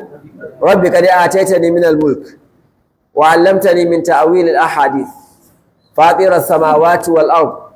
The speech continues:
anta waliyyi fid dunya wal akhirah. Tawaffani musliman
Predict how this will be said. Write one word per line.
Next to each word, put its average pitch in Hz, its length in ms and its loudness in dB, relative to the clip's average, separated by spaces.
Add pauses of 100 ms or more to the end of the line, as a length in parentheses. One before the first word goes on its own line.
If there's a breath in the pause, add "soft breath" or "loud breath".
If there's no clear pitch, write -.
anta 180 340 0
waliyyi 170 560 0
fid 143 260 -6
dunya 180 460 2
wal 156 160 2
akhirah. 139 720 -2 (360)
Tawaffani 175 560 0
musliman 185 600 0